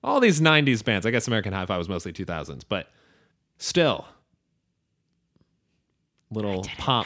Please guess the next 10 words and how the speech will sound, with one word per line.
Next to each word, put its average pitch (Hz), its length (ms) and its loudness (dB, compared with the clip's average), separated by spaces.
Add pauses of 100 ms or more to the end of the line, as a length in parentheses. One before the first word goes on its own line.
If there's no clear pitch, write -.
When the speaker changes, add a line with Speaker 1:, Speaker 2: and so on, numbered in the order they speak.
Speaker 2:
notice. - 140 -18 (140)
Speaker 1:
pop - 280 -2
punk 120 440 -4
colliding 107 540 -2
everywhere. 87 560 -4 (540)
And 80 120 -8
you 80 60 -6
didn't 113 360 4
notice. - 540 -6 (360)
Speaker 2:
No. 180 340 -2